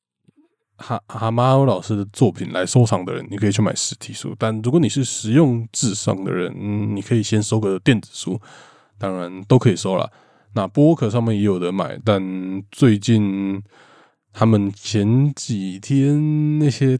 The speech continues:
大活动好像都刚好结束，所以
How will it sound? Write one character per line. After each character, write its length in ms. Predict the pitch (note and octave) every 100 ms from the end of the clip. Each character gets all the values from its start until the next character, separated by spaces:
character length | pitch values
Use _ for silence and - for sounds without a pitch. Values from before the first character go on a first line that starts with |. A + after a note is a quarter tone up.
| -
大 240 | A2+ G2
活 260 | F2+ G2 G#2+
动 180 | A#2 F#2
好 140 | F2
像 120 | G#2+
都 100 | A2
刚 240 | G#2+ A2 G2
好 160 | F2+
结 260 | - E2+ F#2
束， 220 | A2 F#2
所 180 | - A#2
以 240 | G#2+ G2